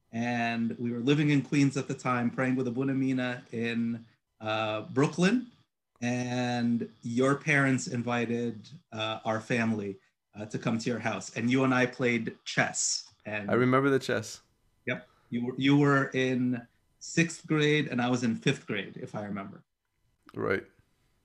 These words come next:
Speaker 1: So, uh, he and I go, uh, further back than he cares to admit. Uh, <laughs> and he has had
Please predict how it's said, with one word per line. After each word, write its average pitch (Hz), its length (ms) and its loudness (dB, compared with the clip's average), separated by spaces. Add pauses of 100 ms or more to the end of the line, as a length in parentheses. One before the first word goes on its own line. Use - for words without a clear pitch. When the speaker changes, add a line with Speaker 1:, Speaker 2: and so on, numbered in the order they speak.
(340)
Speaker 1:
So, 120 540 0
uh, 110 520 -4
he 151 160 -4
and 143 120 2
I 131 160 2
go, 120 680 -2 (220)
uh, 107 180 -8
further 143 440 0
back 123 440 2
than 117 220 -2
he 113 200 -6
cares 120 400 -2
to - 120 -6
admit. 117 600 2 (480)
Uh, 110 600 -2 (220)
<laughs> - 340 -12
and 113 480 -4 (320)
he 139 500 -2
has 123 260 -2
had 123 640 -2